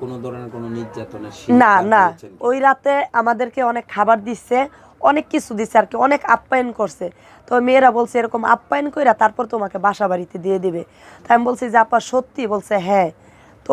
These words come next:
Speaker 2: ওরা এই কথা বলার পরেই তো আমি পালাইছি ওদের সাথে।
Speaker 1: আচ্ছা,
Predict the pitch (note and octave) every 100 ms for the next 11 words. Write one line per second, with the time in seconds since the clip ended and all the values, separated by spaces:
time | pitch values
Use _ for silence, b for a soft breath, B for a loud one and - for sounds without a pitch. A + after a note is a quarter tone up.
0 | C4 C4 C4+ D4 C#4+ B3+ B3+ C#4+ C4+ C4+
1 | G3+ G#3+ G3 F#3+ G#3 G#3 F#3+ G3 F3 E3+
2 | - F3 - E3 D#3 _ _ _ _ _
3 | _ _ A#2 B2